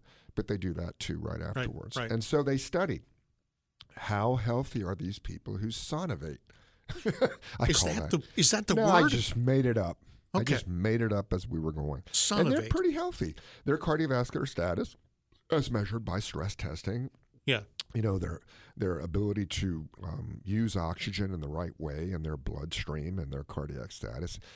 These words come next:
Speaker 1: is as good as those who do moderate, you know, exercise, jogging or running. So, you know, um, a hot bath can't hurt you as long as you get the right temperature. You don't wanna scald yourself.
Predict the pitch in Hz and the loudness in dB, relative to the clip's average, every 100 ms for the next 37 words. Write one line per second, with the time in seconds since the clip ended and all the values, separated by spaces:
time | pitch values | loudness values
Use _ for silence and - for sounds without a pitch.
0 | - - 113 110 143 156 - 95 90 120 | -20 -4 -2 2 2 2 0 0 0 -2
1 | 90 80 95 - 98 85 82 80 73 73 | -2 -2 -2 -4 -4 -4 -4 -4 -6 -4
2 | 104 120 143 _ 104 87 87 - - - | -2 -2 -4 _ -6 -4 -4 -4 -6 -4
3 | 101 - 78 78 80 - 73 - 80 85 | -8 -6 -6 -6 -6 -6 -6 -6 -6 -4
4 | 87 95 123 87 73 - - - - - | -4 -2 -2 -2 -6 -14 -20 -20 -20 -4
5 | - 370 339 _ _ - 262 254 202 233 | 0 0 -2 _ _ -4 0 0 0 -2
6 | - - 180 170 160 - - 143 202 - | -4 -2 0 0 -4 -4 -2 0 -2 0
7 | 139 147 - 127 104 - 170 - - 76 | -2 -2 -4 -4 -4 -2 0 0 -2 -2
8 | 87 120 104 98 113 107 - 92 104 - | -2 -2 0 0 0 -2 -4 -4 -2 -2
9 | 82 78 - - 208 - 76 - 76 92 | -2 -4 0 2 2 -2 -6 -6 -4 -2
10 | 110 - 92 78 - - 127 139 107 71 | -2 -4 -4 -6 -8 -2 0 0 -2 -6
11 | 73 - - - | -6 -8 -10 -16